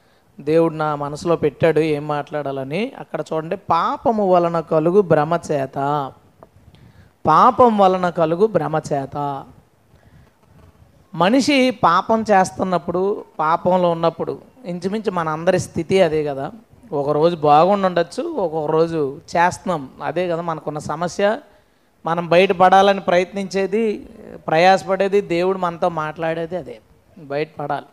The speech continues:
అయితే ఒకరు పాపంలో ఉన్నప్పుడు, ఆ పాపం చేస్తూ ఉండగా అతని హృదయం ఒక రకమైన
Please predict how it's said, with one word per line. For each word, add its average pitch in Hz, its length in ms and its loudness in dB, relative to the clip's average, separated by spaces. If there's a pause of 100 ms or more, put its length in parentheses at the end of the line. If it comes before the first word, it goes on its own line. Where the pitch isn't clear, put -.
(720)
అయితే 175 340 2 (840)
ఒకరు 254 360 6 (100)
పాపంలో 262 640 4
ఉన్నప్పుడు, 226 480 0 (680)
ఆ 170 60 2 (140)
పాపం 254 520 2
చేస్తూ 240 460 2
ఉండగా 202 400 2 (680)
అతని 240 340 0
హృదయం 233 380 2
ఒక 240 140 2
రకమైన 262 440 2